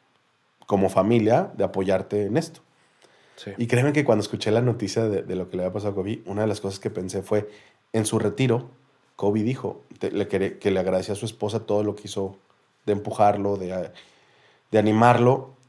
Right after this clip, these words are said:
Speaker 1: y sobre todo de estar detrás de él, de poner en alto sus sueños por ayudarlo a él a perseguir los suyos.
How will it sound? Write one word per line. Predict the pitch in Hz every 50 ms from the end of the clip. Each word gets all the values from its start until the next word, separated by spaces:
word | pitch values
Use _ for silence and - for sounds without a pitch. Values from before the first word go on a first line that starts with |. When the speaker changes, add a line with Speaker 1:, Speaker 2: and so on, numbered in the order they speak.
| _
Speaker 1:
y | - 110
sobre | - 113 107 104 104 98
todo | - 107 107 110 113 120
de | 117 104
estar | - - 104 98 101
detrás | 104 101 - - 101 98 95
de | 117 131
él, | 135 131 - - - _ _ _ _ _ _ _ _ _ _ _ _
de | 104 101 101 101 98
poner | 98 - 104 101 101 101 104 107
en | 110 110 107
alto | 107 107 104 - 110
sus | 110 - 101 101
sueños | - - 101 98 98 98 98 98 - - - _ _ _ _ _ _ _
por | - 104 101
ayudarlo | 95 92 92 90 92 92 92 95 95
a | 95
él | 95 95
a | 92 -
perseguir | - 98 - - 92 92
los | 95 95
suyos. | - 113 101 - - - - _